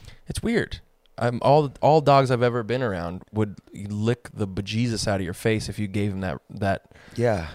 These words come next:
Speaker 1: ability, and they haven't done, they never do it.
Speaker 2: <sighs> Yeah,
Speaker 1: But
Speaker 2: man.
Speaker 1: she loves a good ankle. Man, does she s-,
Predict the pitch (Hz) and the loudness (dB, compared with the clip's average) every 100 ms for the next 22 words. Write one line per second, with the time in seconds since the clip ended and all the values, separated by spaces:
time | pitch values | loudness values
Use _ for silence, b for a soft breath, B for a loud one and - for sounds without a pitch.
0 | - - 104 113 123 98 92 95 90 - | -8 -2 2 4 4 0 -4 -6 -8 -6
1 | 104 120 123 107 131 110 107 117 123 123 | -2 -2 0 2 2 2 2 2 2 2
2 | 131 - - - 175 135 175 170 185 135 | 2 0 -8 -6 2 4 6 4 6 8
3 | 139 156 143 127 127 120 143 - - - | 6 6 4 4 4 4 2 -2 -8 -6
4 | 104 123 165 156 117 104 - 120 | 0 4 6 4 2 0 0 -2